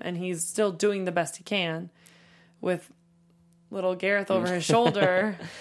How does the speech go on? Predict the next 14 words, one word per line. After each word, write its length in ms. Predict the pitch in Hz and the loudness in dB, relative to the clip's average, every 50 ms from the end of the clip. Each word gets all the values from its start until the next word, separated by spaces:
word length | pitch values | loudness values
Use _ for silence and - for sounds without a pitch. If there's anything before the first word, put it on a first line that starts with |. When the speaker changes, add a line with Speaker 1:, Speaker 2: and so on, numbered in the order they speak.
| - - - - - - | -18 -20 -20 -20 -4 2
Speaker 2:
But 120 | - 151 151 | 2 4 6
now 180 | 160 165 - | 8 6 6
Speaker 1:
Compression. 420 | - - - 214 180 165 - - 160 | 6 4 4 2 2 2 0 0 4
Speaker 2:
the 60 | 220 | 4
king 260 | 208 185 156 151 143 139 | 6 6 4 4 2 0
is 180 | 113 120 131 127 - - | 0 2 2 2 2 4
Speaker 1:
Compassion. 580 | 208 214 180 160 - - - - - - 196 165 | 4 4 4 4 0 -6 -10 -12 -12 -12 -6 -2
Speaker 2:
trying 480 | - - 185 170 160 156 151 143 139 135 | 2 6 8 8 8 8 6 4 0 -4
to 100 | - 135 | -6 -4
take 340 | - - 170 147 143 139 143 | 0 2 4 4 4 4 4
over. 360 | 131 147 143 127 117 104 101 | 4 4 4 4 2 0 -2
Do 140 | - - 151 | -2 0 0
you 140 | 180 226 247 | 2 2 2
think 360 | 240 - 262 240 214 202 | 2 4 4 4 4 2